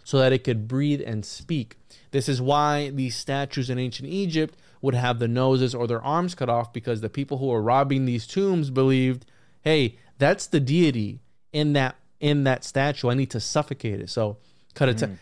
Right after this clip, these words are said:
Speaker 1: And some people say, "No, it's 'cause they wanted to hide that they were African." Okay, that's another theory. But again, it was all done strategically because the people who were robbing it believed a hundred percent that that deity was there.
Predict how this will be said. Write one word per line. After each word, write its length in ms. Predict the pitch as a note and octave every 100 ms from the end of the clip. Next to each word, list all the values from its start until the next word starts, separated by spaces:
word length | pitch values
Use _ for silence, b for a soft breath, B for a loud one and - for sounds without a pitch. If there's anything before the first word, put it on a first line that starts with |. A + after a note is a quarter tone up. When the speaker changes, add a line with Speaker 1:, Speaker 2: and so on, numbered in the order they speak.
| -
Speaker 1:
And 140 | D3
some 160 | F3+ F3
people 320 | F3+ D#3+ D3+
say, 160 | - D3+
"No, 160 | F3
it's 120 | D#3+ -
'cause 160 | D#3
they 100 | D#3
wanted 240 | D#3 D3 C#3
to 80 |
hide 220 | C3 D3+ C#3+
that 120 | C#3
they 80 | D3
were 140 | C3+
African." 600 | D3 D3+ - C#3 D3 C#3+
Okay, 200 | C3+ -
that's 220 | B2+ C3
another 420 | C3 C3+ C#3 C3 A2+ b b -
theory. 560 | C#3 B2+ B2 B2 B2+ b b -
But 340 | C3 D#3 D3+ -
again, 300 | C#3+ D#3 C#3
it 100 | C3+
was 200 | C3 B2+
all 360 | - D3 C#3+
done 240 | C3+ C#3 C3+
strategically 920 | - B2+ A2+ E3+ E3+ D3 A#2+ A2+ A2+
because 360 | A#2+ B2+ A#2+
the 80 | A#2+
people 260 | C#3 C#3 C3
who 120 | C3
were 140 | A#2
robbing 400 | G#2+ C3+ D3 C3
it 200 | B2+ A#2
believed 580 | A#2 A2 A2+ E3+ F3+ C3
a 80 | A#2+
hundred 240 | A#2+ C3 A2+
percent 480 | G2+ - D3+ C3+ - b b b
that 180 | B2 A#2
that 180 | B2 A#2+
deity 300 | C3 B2+ A2+
was 180 | G#2 G#2
there. 460 | C#3 D#3+ B2+ A#2